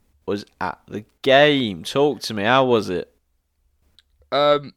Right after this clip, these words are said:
Speaker 2: it was very, very disappointing. Um,
Speaker 1: Hmm.
Speaker 2: Yeah, it just,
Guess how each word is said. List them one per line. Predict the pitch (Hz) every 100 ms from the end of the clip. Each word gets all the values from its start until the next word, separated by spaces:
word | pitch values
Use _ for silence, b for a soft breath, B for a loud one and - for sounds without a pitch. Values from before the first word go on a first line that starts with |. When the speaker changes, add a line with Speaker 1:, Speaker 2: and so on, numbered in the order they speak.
| _ _ _
Speaker 2:
it | 151
was | 151
very, | 110 143 160 160 135
very | 123 143 127
disappointing. | 113 131 117 113 - 104 98 90 87 82 80 _ _
Um, | 95 101 101 98 95
Speaker 1:
Hmm. | 104 95 90 85 76 - _ _ _
Speaker 2:
Yeah, | 120 135 127
it | 117
just, | 127 139 -